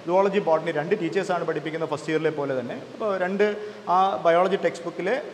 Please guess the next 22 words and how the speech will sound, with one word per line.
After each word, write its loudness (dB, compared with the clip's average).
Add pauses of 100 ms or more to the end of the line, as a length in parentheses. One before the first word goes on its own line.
total 4
sixteen -4
ചാപ്റ്റേഴ്സിലെ -2
എയ്റ്റ് -2
ചാപ്റ്റേഴ്സ് 0 (160)
നമ്മൾ -4
സുവോളജി 0
പഠിക്കും, -4 (220)
എയ്റ്റ് 2
ചാപ്റ്റേഴ്സ് 2
നമ്മൾ -4
ബോട്ടണിയിലും -2
പഠിക്കും. -8 (100)
ആ 2
എട്ട് 0
ചാപ്റ്ററിലെ -2 (140)
ഫസ്റ്റ് -2
ചാപ്റ്റർ 2
നിങ്ങൾ -4
നോക്കിയേ. -6 (100)
ഫസ്റ്റ് -6
ചാപ്റ്റർ -2